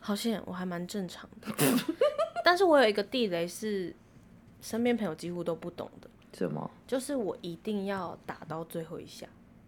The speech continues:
Speaker 2: 哦，应该就是莫名的坚持吧。
Speaker 1: <laughs>
Speaker 2: 可，可是我有印象哎，就譬如说每次要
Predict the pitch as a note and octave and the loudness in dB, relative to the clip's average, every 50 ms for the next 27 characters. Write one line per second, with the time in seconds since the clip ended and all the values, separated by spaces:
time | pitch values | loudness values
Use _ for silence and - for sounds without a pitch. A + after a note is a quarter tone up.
0 | - - - - - - - - - - - - - - - - - - - - | -20 -20 -20 -20 -20 -20 -20 -20 -20 -20 -20 -20 -20 -20 -20 -18 -18 -16 -6 0
1 | - C4 C#4+ D4+ D#4+ E4+ F4 F4+ F4+ F4+ F#4 F#4 F4+ F4+ F4 E4+ E4 D4+ - G4 | 2 4 4 6 6 6 6 6 6 6 6 6 8 8 8 6 6 6 6 6
2 | G#4+ A#4+ A#4+ B4+ A#4+ A#4 A#4 B4 B4 A4+ F4 D4 C#4 C#4 F4 E4+ F4+ F4+ D#4+ F4+ | 6 6 8 8 8 8 8 10 8 8 8 6 6 6 6 6 6 6 6 6
3 | G#4 - - - C4 A3+ G3+ G3+ G#3+ A#3 G#3+ G3+ F#3+ F#3 F3 E3 F3 F3+ - A#3 | 4 2 2 2 4 4 6 6 6 8 8 8 8 8 8 6 6 4 2 0
4 | - - - - - F4+ G4 F#4+ - - A#4 - - - - - - - - E5 | -2 -6 -4 8 12 12 12 12 10 4 -4 -4 -4 -6 -18 -14 -8 -6 -4 -4
5 | E5+ - - - - - - A4+ - - A#4+ - F#4 G4 - A4+ B4 G4 F#4 F#4 | -4 -4 -8 -10 0 4 6 6 6 6 4 6 6 8 10 10 10 10 12 10
6 | A#4 A4 F#4+ F#4+ D#4 - - A4+ F#4+ D4 B3+ A#3+ B3+ D4 G#4+ A4+ B4 B4+ - E4 | 10 10 8 6 6 6 6 8 8 10 10 8 8 8 8 8 10 8 8 8
7 | G#4 G#4 G4+ F4 A#3+ A#3 - F4+ F#4+ E4+ D4 C4 A#3 - E4+ F4 | 6 8 8 8 6 6 6 6 6 6 6 6 6 6 6 6